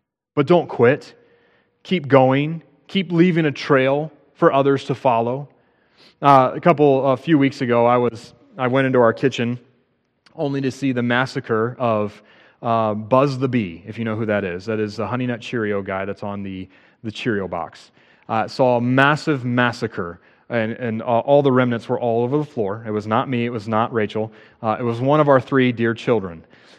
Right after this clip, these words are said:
And so all of these Cheerios were all over the floor, and I looked up onto the counter to see an empty box of Honey Nut Cheerios with Buzz the Bee looking at me with that creepy little smile,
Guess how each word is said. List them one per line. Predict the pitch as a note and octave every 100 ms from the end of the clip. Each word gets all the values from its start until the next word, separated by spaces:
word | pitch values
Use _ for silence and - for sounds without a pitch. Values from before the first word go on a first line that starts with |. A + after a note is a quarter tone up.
| _
And | - B2+ B2 A#2+
so | D#3+ C3+ B2 -
all | D3+ F#3 G#3+
of | G3+
these | F#3+ E3+
Cheerios | - - F3+ D#3 C#3 A#2+
were | C3+
all | C#3+ D#3+ F#3
over | F#3
the | F#3+
floor, | - D3 C3
and | B2+
I | A#2+
looked | C#3 E3
up | D#3+ D3+
onto | D3+ D3+
the |
counter | D3 C3+ C3+ C3
to |
see | A#2 C#3
an | C3+
empty | E3+ F3+ F#3+
box | D3 C#3+ C3+
of | B2+
Honey | C#3 D3+
Nut | D#3
Cheerios | C3+ C3+ B2 B2 B2
with | A2+
Buzz | B2+ C#3+
the | D3+
Bee | C3+ C3
looking | C3 C#3 C3+
at | B2+
me | B2
with | A#2
that | A2
creepy | - C3 C3+
little | B2+
smile, | - C3 G#2 F#2 G2